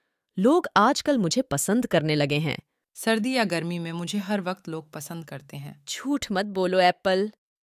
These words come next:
Speaker 1: तुम्हारे तो ठीक से रंग भी नहीं आया। मेरी देखो, तुमसे पहले मैं लोगों की घर जाने वाली हूँ।
Speaker 2: तो किया हुआ,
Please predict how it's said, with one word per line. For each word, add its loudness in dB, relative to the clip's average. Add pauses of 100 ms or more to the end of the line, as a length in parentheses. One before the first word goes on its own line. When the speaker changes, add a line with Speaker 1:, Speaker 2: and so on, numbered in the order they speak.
(180)
Speaker 1:
तुम्हारे -2
तो -4 (100)
ठीक -6
से 0
रंग 0
भी 2
नहीं 4
आया। 4 (500)
मेरी 2
देखो, 0 (340)
तुमसे 2
पहले 0
मैं 0
लोगों 0
की -4
घर -2
जाने -2
वाली -2
हूँ। 0 (320)
Speaker 2:
तो -4
किया 2
हुआ, -4